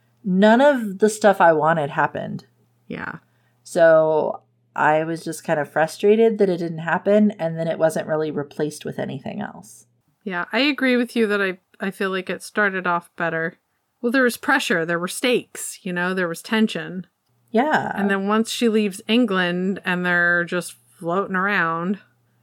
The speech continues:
Speaker 2: then I was sort of like, once they left England, I was like, and now they're in, in Nevada.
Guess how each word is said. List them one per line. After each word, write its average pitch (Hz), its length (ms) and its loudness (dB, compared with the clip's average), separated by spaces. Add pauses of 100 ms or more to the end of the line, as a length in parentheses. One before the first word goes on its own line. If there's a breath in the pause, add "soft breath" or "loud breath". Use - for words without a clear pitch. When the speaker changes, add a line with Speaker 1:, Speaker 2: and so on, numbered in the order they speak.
Speaker 2:
then 269 300 2
I 254 80 4
was 226 180 2
sort 202 240 0
of 185 140 -4
like, 185 200 -2
once 269 200 0
they 359 160 0
left 269 260 -2
England, 208 380 0
I 180 80 2
was 175 120 -4
like, 180 280 -4
and 170 180 -6
now 165 160 -4
they're 185 180 -2
in, 185 280 -4 (160)
in 190 160 2
Nevada. 165 540 -6